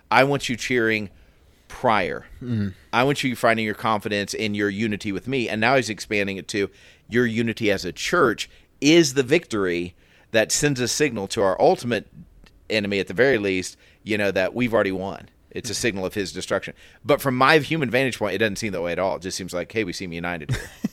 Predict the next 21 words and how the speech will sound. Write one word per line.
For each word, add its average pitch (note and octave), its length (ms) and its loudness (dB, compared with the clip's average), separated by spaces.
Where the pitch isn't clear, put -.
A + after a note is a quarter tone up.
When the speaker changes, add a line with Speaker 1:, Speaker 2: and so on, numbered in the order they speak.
Speaker 2:
<laughs> - 400 -12
I C#3+ 100 6
think D3 140 4
that's A#2 160 4
really A2+ 220 4
helpful. F#2 440 -4
I C3 140 2
think D#3+ 180 0
that A#2+ 320 0
the, G#2+ 400 2
the A#2+ 160 2
weirdness B2 680 4
of A2 140 2
the, G#2+ 240 -2
of G#2 140 -2
the G#2+ 80 -4
dynamic G#2 400 0
of G#2 100 -4
the G#2 140 -2
enemy G2+ 240 -4
here, G2+ 340 -2